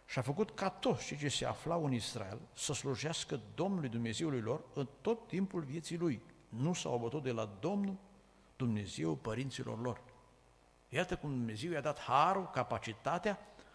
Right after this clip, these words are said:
să știe cum să pună problema ca poporul să se pocăiască.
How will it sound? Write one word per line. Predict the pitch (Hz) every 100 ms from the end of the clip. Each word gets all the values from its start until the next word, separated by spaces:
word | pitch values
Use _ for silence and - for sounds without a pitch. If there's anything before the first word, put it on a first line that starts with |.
| -
să | - -
știe | 104 - 214
cum | - 277 311
să | - 135
pună | - 262 202 156
problema | 147 147 120 120 101 147 277 - -
ca | 135
poporul | 123 123 190 180
să | 170
se | 160
pocăiască. | 160 151 135 -